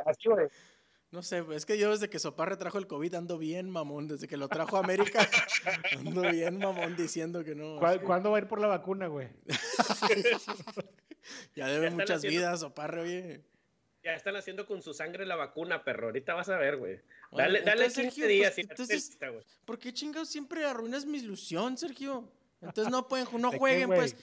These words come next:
Speaker 2: Si van a jugar básquetbol, cabrón, que es el deporte, yo creo que de mayor contacto aparte de la lucha grecorromana que a nadie le importa, pero
Speaker 3: <laughs>
Speaker 2: el básquetbol, güey, andan todos sudados, escurriendo y están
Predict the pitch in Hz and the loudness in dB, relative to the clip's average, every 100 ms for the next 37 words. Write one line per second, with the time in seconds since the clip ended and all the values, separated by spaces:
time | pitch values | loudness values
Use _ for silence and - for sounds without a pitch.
0 | - - 220 254 294 262 247 262 294 294 | -14 -4 0 2 0 0 -2 0 -2 -2
1 | 294 226 277 285 254 233 202 208 202 262 | -4 0 -2 -2 -6 -6 -4 -4 -4 -6
2 | 240 196 196 262 240 196 214 214 247 190 | -8 -8 -8 -8 -6 -6 -6 -6 -6 -4
3 | 147 147 190 214 233 226 226 220 220 220 | -6 -4 -4 -4 -6 -6 -6 -6 -4 -6
4 | 220 190 170 175 226 190 170 147 147 185 | -4 -2 -2 -2 -4 -4 -6 -8 -6 -8
5 | 202 131 151 208 147 139 214 190 - 160 | -8 -8 -6 -4 -6 -8 -6 -6 -6 -14
6 | - _ _ _ _ 147 123 120 120 - | -14 _ _ _ _ -14 -10 -10 -8 -6
7 | 208 - 214 139 139 156 - 240 190 214 | -6 0 0 0 -2 -4 -4 -4 -4 -2
8 | 254 240 240 220 _ _ 143 185 233 - | -4 -4 -6 -8 _ _ -8 -6 -6 -8
9 | - 170 262 175 151 220 233 180 - 131 | -8 -4 -4 -4 -4 -4 -4 -10 -12 -10
10 | 147 190 240 220 131 135 127 - 131 165 | -8 -8 -8 -8 -10 -12 -12 -10 -10 -10